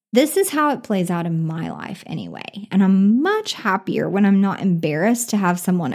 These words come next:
over. And that level of relief is true self-care for me. So another one <laughs> that I've personally struggled with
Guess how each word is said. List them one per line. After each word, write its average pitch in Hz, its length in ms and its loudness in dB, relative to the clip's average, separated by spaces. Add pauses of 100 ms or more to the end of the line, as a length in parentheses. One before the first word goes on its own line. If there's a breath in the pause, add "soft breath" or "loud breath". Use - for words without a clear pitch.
over. 131 420 -8 (260)
And 208 180 6
that 254 220 0
level 302 320 2
of 214 140 0
relief 180 680 -4
is 190 240 0
true 269 640 2
self-care 196 760 -2
for 202 160 -2
me. - 260 -8 (1120)
So 240 680 2
another 233 460 6
one 190 400 -2 (100)
<laughs> 269 160 0
that - 220 0
I've 202 320 2
personally 190 600 0
struggled 165 480 -2
with 151 280 -4